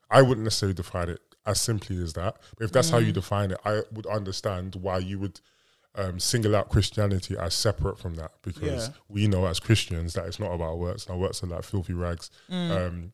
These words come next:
Speaker 1: and that we're saved by grace. So I understand why you would make that separation. Um, so yeah, I get it.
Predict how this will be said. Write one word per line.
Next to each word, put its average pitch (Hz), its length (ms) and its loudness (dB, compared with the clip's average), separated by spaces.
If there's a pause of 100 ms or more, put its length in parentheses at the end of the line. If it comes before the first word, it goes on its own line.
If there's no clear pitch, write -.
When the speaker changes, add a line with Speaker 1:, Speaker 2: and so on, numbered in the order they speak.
Speaker 1:
and 95 80 -2
that 95 80 0
we're 87 80 0
saved 90 220 -2
by 85 120 -4
grace. 95 460 -2 (280)
So 101 380 2
I 117 120 8
understand 113 720 4 (220)
why 98 340 4
you 98 120 2
would 98 140 2
make 98 160 0
that - 160 -4
separation. 92 800 -2 (440)
Um, 85 460 -6
so - 160 2
yeah, 117 180 8
I 101 80 6
get 127 200 10
it. 85 200 -2